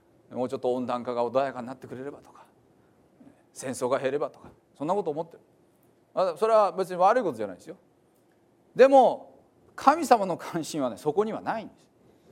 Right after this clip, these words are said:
あなた自身がどうかっていうところに神様の関心はあ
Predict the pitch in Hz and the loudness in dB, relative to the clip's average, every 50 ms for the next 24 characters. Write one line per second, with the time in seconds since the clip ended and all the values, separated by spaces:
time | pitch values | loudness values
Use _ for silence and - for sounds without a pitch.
0 | _ _ - - 214 269 311 415 415 381 370 339 339 359 370 - - 392 381 349 | _ _ 0 2 2 4 4 2 2 0 -2 -2 -4 -8 -8 -8 -8 -10 -8 -6
1 | 339 311 269 240 233 254 254 247 - 247 277 - - 247 220 170 165 151 165 151 | -4 -4 -2 -2 -2 -2 -2 -2 -4 -6 -10 -8 -6 -8 -6 -6 -4 -4 -4 -4
2 | 135 123 127 117 110 107 98 82 76 - 80 - - - 85 87 _ | -4 -4 -6 -8 -8 -8 -12 -18 -18 -20 -20 -20 -20 -20 -20 -20 _